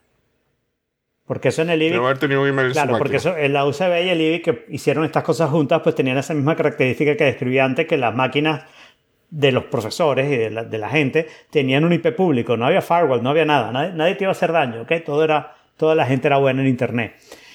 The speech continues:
Speaker 1: Eh, y, y una de las cosas que
Speaker 2: Ujú.
Speaker 1: pasaba era que, eh, yo podía en mi máquina instalar un mail server y crearte un, un, un email que entonces tenía como muchas partes, ¿no? No era U S B punto edu punto B E,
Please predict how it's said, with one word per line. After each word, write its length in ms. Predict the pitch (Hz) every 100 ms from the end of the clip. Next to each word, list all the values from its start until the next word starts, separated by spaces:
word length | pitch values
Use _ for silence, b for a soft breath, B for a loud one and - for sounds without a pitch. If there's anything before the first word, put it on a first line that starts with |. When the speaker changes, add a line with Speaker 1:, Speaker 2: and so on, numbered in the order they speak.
| B B -
Speaker 1:
Eh, 340 | 143 143 -
y, 260 | 160 147 - 156
y 60 |
una 140 | 151 175
de 40 |
las 140 | 175
cosas 240 | 165 156 -
que 80 | 131
Speaker 2:
Ujú. 60 |
Speaker 1:
pasaba 600 | 117 - 180 160 170 220 170
era 300 | 147 156 156
que, 500 | 185 165 160 156 -
eh, 140 | 175 131
yo 160 | 143
podía 480 | 170 160 156 170 190 175
en 160 | 143
mi 100 | 131
máquina 400 | 143 165 185 214
instalar 400 | 190 - 135 131
un 60 | 160
mail 160 | 156
server 420 | 143 156 143 190 208
y 80 | 147
crearte 500 | 151 123 123 120 156
un, 560 | 147 147 147 139 127 151
un, 680 | 127 131 139 139 120 104 - b b b -
un 180 | 143
email 400 | 160 170 147 175 B B -
que 80 |
entonces 220 | 160 165 147
tenía 280 | 190 185
como 200 | 185 196
muchas 280 | 147 147 160
partes, 380 | - 143 - 110
¿no? 160 | 180 143
No 160 | 127
era 420 | 131 151 160 131 123
U 100 | 139
S 180 | 156
B 100 | 160 151
punto 880 | 139 143 143 127 113 107 110 - _ _ _
edu 360 | 147 143 156
punto 320 | 151 143 135 120
B 240 | 139 135
E, 240 | 135 -